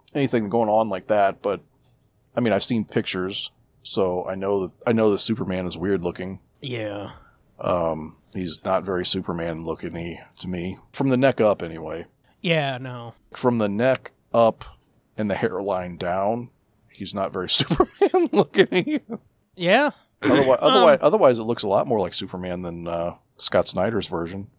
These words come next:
Speaker 1: And I did that on purpose.
Speaker 2: I was just gonna say, are you fucking shitting me,
Speaker 1: No,
Speaker 2: dude?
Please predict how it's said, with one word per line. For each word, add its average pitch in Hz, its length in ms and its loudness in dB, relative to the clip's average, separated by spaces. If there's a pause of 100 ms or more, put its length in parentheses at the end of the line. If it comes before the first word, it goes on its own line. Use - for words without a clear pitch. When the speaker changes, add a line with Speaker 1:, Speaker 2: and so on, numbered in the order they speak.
Speaker 1:
And 107 120 -2
I 92 100 4
did 101 240 0
that 95 120 4
on 87 120 0
purpose. - 520 -4 (160)
Speaker 2:
I 220 160 6
was 262 220 4
just 233 180 -4
gonna 226 180 -2
say, 220 240 -2
are 208 140 4
you 262 160 4
fucking 262 400 0
shitting 220 440 2
me, 160 240 -2
Speaker 1:
No, 117 340 2
Speaker 2:
dude? - 80 -14